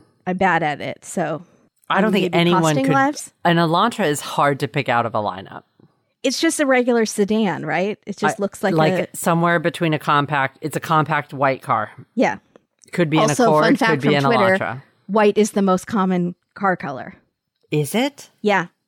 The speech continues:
Speaker 2: Why
Speaker 1: Well, that
Speaker 2: is
Speaker 1: was
Speaker 2: that?
Speaker 1: what Twitter said. So, who knows?
Speaker 2: Oh. Oh, okay.
Speaker 1: Also, red cars are only the second car to be pulled over the most. White is number one.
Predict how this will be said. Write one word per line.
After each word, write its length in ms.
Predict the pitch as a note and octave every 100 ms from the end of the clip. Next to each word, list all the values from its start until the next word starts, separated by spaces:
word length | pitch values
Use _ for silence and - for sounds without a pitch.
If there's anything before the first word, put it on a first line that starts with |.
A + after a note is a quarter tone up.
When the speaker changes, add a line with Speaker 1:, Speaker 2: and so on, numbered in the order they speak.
| -
Speaker 2:
Why 200 | F3+ -
Speaker 1:
Well, 20 |
that 120 | A#3
Speaker 2:
is 20 | A3
Speaker 1:
was 80 |
Speaker 2:
that? 200 | D#3+ B2+
Speaker 1:
what 120 | C4+ -
Twitter 320 | C4 F#3+ G3
said. 280 | - - - _ _ _
So, 180 | - G#3+ - _ _ _ -
who 80 |
knows? 220 | A3+ G#3 D#3
Speaker 2:
Oh. 180 | C3 - _ _ _ -
Oh, 120 | E3 E3
okay. 200 | C#3 A#2+ _ _ _ _ _ -
Speaker 1:
Also, 480 | D4 - A3+ G#3+ - _ G#3+
red 360 | A3 C4 D#4
cars 460 | - A#3 F#3+ G3 -
are 240 | G3+ G3 F#3+
only 260 | G3+ G#3 F#3+
the 120 | F#3+
second 640 | - C4+ - G3 - - _ _ -
car 260 | F#3 - E3
to 140 | A3+
be 380 | F3 E3+ F3 -
pulled 200 | - F3+
over 240 | E3+ E3+ E3+
the 120 | F3
most. 360 | E3+ - - - G3+
White 340 | G3 A3+ - -
is 180 | F#3
number 240 | G3 F3+ E3+
one. 380 | F3+ A3+ G#2+